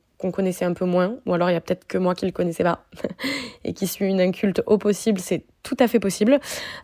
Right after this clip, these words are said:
Euh, bref, dans tous les cas, l'idée reste la même, peu importe, euh, de qui on parle, qui ait fait de grandes choses comme ça.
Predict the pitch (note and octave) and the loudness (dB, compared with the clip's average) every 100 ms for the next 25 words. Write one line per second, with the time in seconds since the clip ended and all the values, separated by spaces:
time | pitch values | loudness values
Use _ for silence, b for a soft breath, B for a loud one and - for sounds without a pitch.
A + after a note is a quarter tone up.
0 | - G#3+ G3+ G3 F#3+ F#3+ F#3+ F#3+ F#3 G3 | 2 8 10 10 8 4 4 2 2 6
1 | F3 F3+ G3+ G3+ A#3+ A3+ A#3 A#3 - F#3+ | 6 6 2 4 4 4 8 8 6 2
2 | G3+ A3 G#3+ - G3 F#3+ F#3 G3+ F#3+ - | 2 4 2 0 0 4 4 4 0 -4
3 | G3 F#3+ F#3 G3 G3 - G#3+ F3 E3+ E3+ | 0 0 4 2 2 -2 0 2 2 2
4 | E3+ E3 - - E3+ E3+ E3+ - G#3 F#3+ | 2 0 -4 -6 -4 -4 -4 -2 0 0
5 | F#3+ G3 G3+ G3+ F3 F3 - - F#3 F#3 | 2 4 6 6 4 2 -6 -4 -2 0
6 | - F#3+ F3+ F#3+ G3 G3+ F3+ F3+ G#3+ C4 | 0 0 0 0 -2 -2 -2 2 6 4